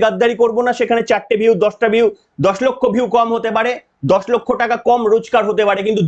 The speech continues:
দেশের সঙ্গে গাদ্দারি করব না। আমিও একজন ইউটিউবার। আজকে পাকিস্তানের টেলিভিশনে কেন ইন্ডি জোটের প্রতিনিধিরা এতটা জনপ্রিয়? আর এই জ্যোতি রানী মালহোত্রাদের দিয়ে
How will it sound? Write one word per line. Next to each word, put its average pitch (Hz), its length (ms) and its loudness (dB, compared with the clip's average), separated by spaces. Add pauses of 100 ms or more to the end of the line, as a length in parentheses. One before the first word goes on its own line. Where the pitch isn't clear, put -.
দেশের 233 300 2
সঙ্গে 220 200 2
গাদ্দারি 180 360 0
করব 156 220 -2 (100)
না। 131 60 0 (220)
আমিও 214 280 -2
একজন 196 300 0
ইউটিউবার। 156 460 2 (260)
আজকে 214 260 -2
পাকিস্তানের 262 640 -2
টেলিভিশনে 254 500 0
কেন 247 180 -2 (220)
ইন্ডি 240 240 2
জোটের 247 300 2 (560)
প্রতিনিধিরা 247 600 0
এতটা 240 220 0
জনপ্রিয়? 226 500 0 (560)
আর 160 100 0
এই 202 160 2
জ্যোতি 233 240 0
রানী 262 180 0
মালহোত্রাদের 240 680 2
দিয়ে 220 180 2